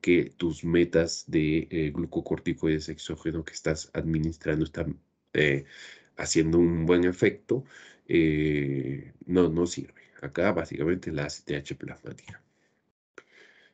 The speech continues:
Las equivalencias, como yo siempre digo, este tipo de tablitas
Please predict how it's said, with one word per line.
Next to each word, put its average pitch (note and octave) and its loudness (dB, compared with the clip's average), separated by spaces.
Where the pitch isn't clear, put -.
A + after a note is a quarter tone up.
Las A#2+ 6
equivalencias, C#3 4
como F2 -2
yo F#2+ 2
siempre G2+ 0
digo, G2 2
este F#2 -2
tipo G2 0
de G2 4
tablitas G2+ 2